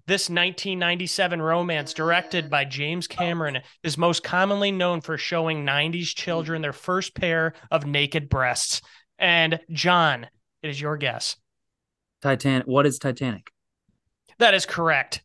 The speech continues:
Speaker 1: Titanic.
Speaker 2: Oh, I thought I
Speaker 1: Glad you knew
Speaker 2: buzzed
Speaker 1: that.
Speaker 2: late there 'cause the,
Speaker 1: I
Speaker 2: that shit's all fucked up.
Speaker 1: Yeah, I thought that one was a little bit more speculation, but you guys saw right through. John, back to you.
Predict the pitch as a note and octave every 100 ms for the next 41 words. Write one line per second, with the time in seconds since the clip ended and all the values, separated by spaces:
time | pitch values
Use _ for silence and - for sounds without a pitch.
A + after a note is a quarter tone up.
0 | - D#3 D3+ - - F3 E3 - - _
1 | _ _ _ _ _ _ _ _ _ _
2 | _ B2+ A#2+ A#2+ C3 C#3 C3+ A#2+ C3 B2+
3 | A#2+ A2+ B2+ - G#2+ G#2 - _ _ -
4 | C3 G#2 A#2+ G#2+ - - _ C3 - B2+
5 | B2+ A#2+ - G#2+ F#2+ F#2 - G2 - F2
6 | - _ _ _ _ _ - D3 C#3 C#3
7 | C#3 D3+ C3+ C#3 C#3 C3+ C3 C3 C3 B2+
8 | C3 B2+ - C#3 B2+ C3+ C3+ C3 D3 C#3+
9 | C#3 - F3 - - - G2 C3+ C3+ -
10 | C#3 C#3+ - D3+ E3 G3 D3 D#3 D#3 F3+
11 | E3+ G#3 C3+